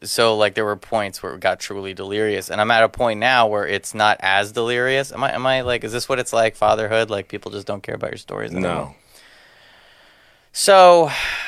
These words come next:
Speaker 1: basically, you know, I wake up every two hours. I'm not getting much sleep, and,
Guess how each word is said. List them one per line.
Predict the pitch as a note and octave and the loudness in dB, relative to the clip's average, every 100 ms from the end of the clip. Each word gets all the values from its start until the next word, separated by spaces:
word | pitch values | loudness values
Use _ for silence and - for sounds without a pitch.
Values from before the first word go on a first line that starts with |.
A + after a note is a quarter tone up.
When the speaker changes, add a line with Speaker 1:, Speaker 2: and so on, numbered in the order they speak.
| - | 0
Speaker 1:
basically, | D#3+ D#3+ - D3+ D3 C#3+ C#3 C3+ - | 2 2 0 0 2 2 2 -2 -6
you | C#3+ | -2
know, | B2+ | 4
I | B2 | 4
wake | B2 C3 C3 | 4 2 4
up | B2+ | 4
every | A#2+ A#2 | 2 0
two | A#2 - A2+ | -6 -2 4
hours. | G#2+ G#2 A2 G#2+ G#2+ | 6 6 2 -2 -4
I'm | A2 | -4
not | G#2 G#2+ | -4 -2
getting | G#2 G#2 | -4 -4
much | G2+ G2 - | -6 -8 -8
sleep, | G2 F#2+ F#2 - - | -8 -8 -10 -14 -16
and, | G2+ F#2 F#2 F#2 F#2 F#2 F2+ F2+ F#2 F2+ | -8 -4 -4 -4 -6 -8 -10 -14 -14 -14